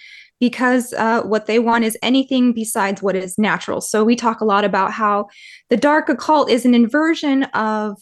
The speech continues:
um, Christianity, and, uh, just like a turning upside down of everything that would be natural and a gift from God, they use it, uh,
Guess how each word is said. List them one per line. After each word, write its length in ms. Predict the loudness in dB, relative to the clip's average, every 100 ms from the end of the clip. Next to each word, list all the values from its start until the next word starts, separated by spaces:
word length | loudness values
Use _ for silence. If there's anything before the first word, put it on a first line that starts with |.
| -6
um, 560 | -4 -4 -4 -6 -8 -12 _ _ _ -8
Christianity, 920 | -4 -2 0 4 4 6 4 2 -2 _ -20 -20 _ _
and, 460 | -2 0 2 0 -2 -4
uh, 280 | -4 -4 -4
just 380 | -4 -4 -4 -4
like 320 | 0 0 0 -2
a 260 | 0 -2 -4
turning 400 | 0 4 4 4
upside 420 | -2 -2 -2 0
down 220 | 0 0
of 100 | -2 -2
everything 680 | -2 0 -2 0 0 0 -4
that 180 | -4 -2
would 140 | -4
be 200 | -4 -6 0
natural 600 | 2 2 0 -2 0 0
and 280 | -2 -6 -6
a 60 | -4
gift 220 | -2 -4
from 180 | -6 -4
God, 460 | 0 2 2 0 -4
they 80 | -4
use 300 | -2 -2 0
it, 260 | -2 -2 -4
uh, 220 | -4 -4